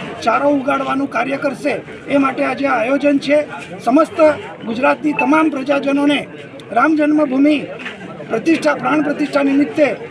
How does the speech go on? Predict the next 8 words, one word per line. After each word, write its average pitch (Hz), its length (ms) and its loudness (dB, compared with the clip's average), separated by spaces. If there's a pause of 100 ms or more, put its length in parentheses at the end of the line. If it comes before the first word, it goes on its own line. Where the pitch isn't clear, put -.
(160)
શુભકામનાઓ 302 600 0
સાથે 285 380 2 (240)
આદરણીય 269 420 0
પ્રધાનમંત્રીનો 311 800 0
જે 294 120 0
સંદેશ 262 360 -2
છે 254 300 -2 (500)
આત્મનિર્ભર 302 720 2